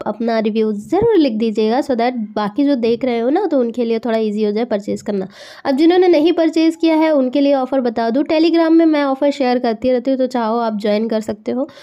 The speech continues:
वहाँ पे मैंने एक ऑफ़र शेयर किया था वाओ का भी, जो कि अभी भी चल रहा है। लिंक मैं इस वीडियो के डिस्क्रिप्शन बॉक्स में दे दूँगी। यहाँ पे आप आओगे, स्क्रॉल करोगे तो बहुत सारे प्रोडक्ट आपको यहाँ पे मिल जाएंगे,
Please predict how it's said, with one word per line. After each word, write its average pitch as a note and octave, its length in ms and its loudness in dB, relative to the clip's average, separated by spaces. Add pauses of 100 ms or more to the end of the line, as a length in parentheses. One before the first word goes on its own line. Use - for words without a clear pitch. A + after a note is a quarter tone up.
(200)
वहाँ D4+ 180 0
पे E4 100 2
मैंने D4+ 320 2
एक C#4+ 120 -4
ऑफ़र C4+ 220 0
शेयर C4 300 0
किया B3 180 -2
था C4+ 100 -2
वाओ A3 280 -4
का A#3 160 -4
भी, D#4+ 220 -2 (320)
जो C#4 120 0
कि D#4 120 2
अभी D#4 200 4
भी F#4 100 4
चल B3+ 240 0
रहा A#3 100 0
है। D#4 260 0 (100)
लिंक C4+ 420 0
मैं F4 240 0
इस C#4 200 -2
वीडियो C4+ 260 2
के C4+ 60 0
डिस्क्रिप्शन B3+ 460 -2
बॉक्स A#3 240 -4
में B3 100 0
दे G#3 120 0
दूँगी। A3 260 0
यहाँ C#4+ 340 0
पे D#4+ 60 -2
आप D4 180 -4
आओगे, B3 360 0
स्क्रॉल B3+ 340 -2
करोगे A#3+ 320 0
तो E4+ 80 0
बहुत D#4 460 -2
सारे D4 300 0
प्रोडक्ट C4+ 400 0
आपको B3 240 -4
यहाँ B3 180 -2
पे B3 140 -2
मिल A3 200 -2
जाएंगे, A3 360 -2